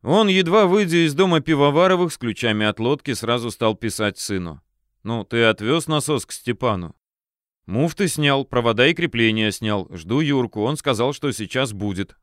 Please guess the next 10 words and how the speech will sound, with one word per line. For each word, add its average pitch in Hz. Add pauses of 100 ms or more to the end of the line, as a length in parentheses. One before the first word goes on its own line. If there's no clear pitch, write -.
Тут 143
же 175
откликается 117
Олег. 95 (1000)
«Управишься 113
быстро, 107
так 110
успеем 113
на 120
ночь -